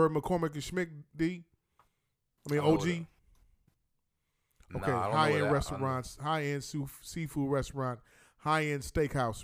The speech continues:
Speaker 1: restaurant. They're closing down be-, after forty-six years because of the coronavirus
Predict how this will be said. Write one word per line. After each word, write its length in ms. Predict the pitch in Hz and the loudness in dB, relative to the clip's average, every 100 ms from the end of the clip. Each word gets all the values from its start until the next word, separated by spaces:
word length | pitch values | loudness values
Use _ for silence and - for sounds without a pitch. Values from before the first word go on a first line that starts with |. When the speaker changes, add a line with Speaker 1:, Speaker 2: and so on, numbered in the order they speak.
| - | -8
Speaker 1:
restaurant. 520 | 131 117 - 110 95 - _ _ _ _ _ _ _ _ _ _ - | -6 -4 -8 -10 -10 -14 _ _ _ _ _ _ _ _ _ _ -2
They're 140 | 131 160 | 4 6
closing 340 | - 165 151 | 8 8 6
down 280 | 151 151 143 | 2 0 0
be-, 100 | 143 - 143 | -2 -4 -2
after 240 | 147 143 | -2 -2
forty-six 560 | - 165 143 160 - 165 | 0 0 2 0 -2 0
years 260 | 147 127 | 0 0
because 600 | 143 135 151 139 127 - - - - - | -2 -2 0 0 -4 -8 -20 -20 -20 -14
of 140 | 131 | -10
the 80 | 143 | -6
coronavirus 960 | 156 156 156 160 151 139 127 123 117 | -4 2 2 2 0 0 0 -2 -6